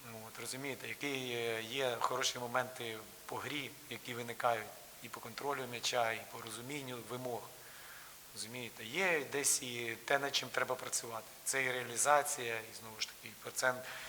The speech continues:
і момент там психології, коли потрібно,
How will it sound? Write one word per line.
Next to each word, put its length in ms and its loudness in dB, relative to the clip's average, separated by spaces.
і 180 -4
момент 380 2
там 140 0
психології, 640 2
коли 260 -2
потрібно, 600 -4